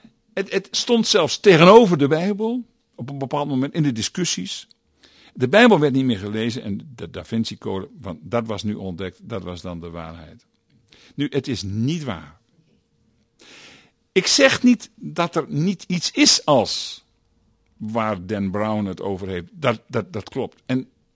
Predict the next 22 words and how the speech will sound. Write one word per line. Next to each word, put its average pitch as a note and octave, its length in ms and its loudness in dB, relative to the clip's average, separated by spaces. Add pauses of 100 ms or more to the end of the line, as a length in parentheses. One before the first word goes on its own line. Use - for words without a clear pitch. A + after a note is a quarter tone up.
(120)
ik A2+ 280 -12
noemde A#2 260 2
vanavond A#2+ 360 -4
dat G2 140 -8
boek, G#2 280 -10 (300)
eh, G#2 200 -8 (180)
over G#2 380 -8
die G2 160 -10
Bilderberg-conferenties G2 1500 -8
in G2 120 -10
Nederland G#2 360 -8
begonnen G2 420 -10
in G2 220 -12
Oosterbeek, G2 680 -10 (200)
omdat G2 260 -8
Prins F#2+ 240 -10
Bernhard, G2+ 400 -6
eh, - 360 -14
initiatiefnemer G2+ 760 -10
is G2 140 -12
geweest G2+ 400 -16
ooit G2+ 420 -10